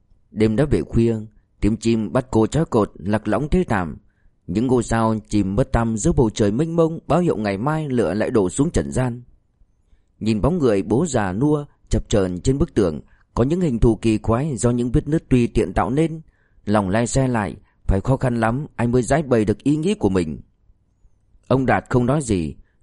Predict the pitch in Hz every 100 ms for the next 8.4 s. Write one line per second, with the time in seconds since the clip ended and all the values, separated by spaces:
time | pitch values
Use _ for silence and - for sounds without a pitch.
0 | - 107 113 113 139 151 - 165 170 107
1 | 95 87 104 143 139 - 123 - 123 113
2 | 143 143 143 143 131 170 - 170 156 98
3 | 98 101 143 143 143 _ _ - 90 104
4 | 151 165 113 82 78 127 123 123 127 -
5 | 98 85 104 87 85 - _ - 127 135
6 | 127 120 120 - 110 107 170 156 104 65
7 | - _ _ _ _ 95 104 104 135 135
8 | 98 110 107 113